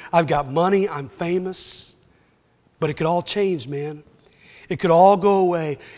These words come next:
You never know." He said, "I don't handle fame well. Most actors on most days don't think they're worthy. I have no idea where this insecurity comes from,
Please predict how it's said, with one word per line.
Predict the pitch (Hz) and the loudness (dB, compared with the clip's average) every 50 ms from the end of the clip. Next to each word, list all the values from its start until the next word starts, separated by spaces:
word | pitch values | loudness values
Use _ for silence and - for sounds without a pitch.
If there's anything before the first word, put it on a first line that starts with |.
| - | -14
You | - 156 156 | -10 -8 -6
never | 151 151 165 196 202 190 214 | -6 -4 -2 -4 -4 -2 -4
know." | 208 208 208 202 175 147 131 - _ _ _ _ _ _ _ _ _ _ _ _ _ _ _ _ _ _ _ | -4 -2 -2 -4 -4 -6 -10 -16 _ _ _ _ _ _ _ _ _ _ _ _ _ _ _ _ _ _ _
He | - 156 | -8 -6
said, | - 170 156 | -4 0 0
"I | 160 | 2
don't | 170 202 214 175 | 2 2 0 0
handle | 131 170 202 202 196 180 160 160 170 | 0 0 2 2 2 0 -2 -4 -4
fame | - - - 185 185 180 170 156 | -8 -6 -2 0 0 0 -2 -2
well. | 143 160 165 165 151 139 - - - - - - - _ - | -4 -4 -2 -2 -2 -4 -4 -10 -20 -20 -20 -20 -20 _ -4
Most | 156 170 202 220 - - - | 0 2 4 4 2 0 -4
actors | 185 160 151 - - 151 143 139 127 - | -4 -6 -6 -6 -8 -12 -10 -10 -12 -12
on | - 160 151 147 143 143 | -12 -12 -12 -12 -10 -8
most | 156 180 185 - - - - | -8 -8 -8 -8 -10 -14 -14
days | 139 123 120 120 113 107 - - - - _ _ _ _ _ _ _ _ _ _ - | -14 -14 -12 -14 -14 -16 -16 -16 -18 -20 _ _ _ _ _ _ _ _ _ _ -4
don't | 135 175 190 175 - | -2 -2 -2 -2 -4
think | - 165 175 156 - - | -6 -6 -6 -6 -8 -10
they're | 147 131 | -12 -10
worthy. | 123 127 139 151 156 139 120 120 117 113 _ _ _ _ _ _ _ _ _ _ _ _ _ - - - | -8 -6 -6 -6 -6 -8 -10 -16 -20 -20 _ _ _ _ _ _ _ _ _ _ _ _ _ -12 -4 -2
I | 185 | 2
have | 175 175 160 | 2 2 2
no | 170 190 208 208 220 | 4 4 4 6 6
idea | 220 214 190 151 196 208 196 | 6 6 4 4 2 4 4
where | 175 175 175 | 4 2 0
this | 156 160 - - | -2 -2 -4 -4
insecurity | - 208 202 - - 190 175 - - 196 196 196 185 165 160 | -2 -2 -2 -2 -2 -6 -8 -8 -6 -2 0 0 0 0 -2
comes | 131 - - - 190 180 180 165 - | -6 -8 -8 -4 -4 -4 -4 -4 -8
from, | - - 165 156 151 143 135 | -8 -8 -6 -6 -6 -6 -8